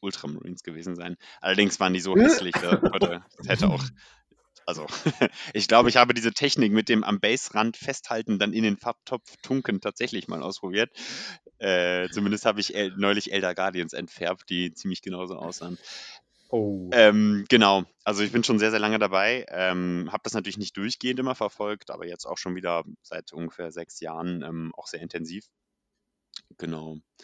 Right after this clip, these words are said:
Speaker 1: Ähm, das heißt, ich bin, ich kenne viele Editionen, äh, kenne viele Regelkonzepte, ähm, habe sowohl damals viel, ähm, Warhammer Fantasy gespielt, als es das noch gab,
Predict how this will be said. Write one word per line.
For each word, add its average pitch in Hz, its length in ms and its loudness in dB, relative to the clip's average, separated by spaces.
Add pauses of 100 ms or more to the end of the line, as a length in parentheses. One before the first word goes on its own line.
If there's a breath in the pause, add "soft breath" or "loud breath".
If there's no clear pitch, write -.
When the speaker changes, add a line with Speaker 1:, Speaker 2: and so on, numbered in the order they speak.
(540 soft breath)
Speaker 1:
Ähm, 85 840 -4 (600)
das 87 160 -8
heißt, 95 240 0
ich - 140 -10 (160)
bin, 87 400 -2 (280)
ich - 80 -18
kenne 107 240 2
viele 139 260 -4
Editionen, 147 840 0 (380 loud breath)
äh, 101 220 4
kenne 110 220 2
viele 113 220 -2
Regelkonzepte, 110 1000 0
ähm, 90 520 -2 (640)
habe 104 280 2
sowohl 101 360 -2
damals 101 420 0
viel, 95 460 -2
ähm, 87 480 -4
Warhammer 95 280 -8
Fantasy 110 600 -10 (100)
gespielt, 117 400 -8
als 87 160 -8
es - 100 -16
das - 180 -16
noch 98 140 -12
gab, 95 220 -6